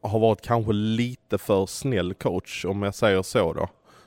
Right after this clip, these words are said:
Eh, jag tror säkert han har kunnat ryta till, men mer än, jag, jag är kanske ute på väldigt djupt vatten nu, men mer än polare liksom. Men jag tror ändå att det,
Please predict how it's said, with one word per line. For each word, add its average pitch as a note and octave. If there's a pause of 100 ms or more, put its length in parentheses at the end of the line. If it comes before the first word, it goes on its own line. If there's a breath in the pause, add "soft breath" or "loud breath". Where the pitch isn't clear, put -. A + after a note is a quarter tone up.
(200 soft breath)
Eh, F#2+
jag F#2
tror G#2+
säkert G#2
han G2+
har F#2+
kunnat G2+
ryta G2
till, E2+
men F#2+ (960 soft breath)
mer G#2+
än, F#2+ (840 loud breath)
jag, G2+
jag A#2
är A2
kanske G#2+
ute G2+
på F#2
väldigt G2
djupt G2
vatten G2
nu, F#2+
men F#2
mer G2+
än F#2 (360)
polare G2
liksom. F#2
Men G2 (1400 soft breath)
jag A#2+
tror B2+
ändå B2+
att A2+
det, A#2+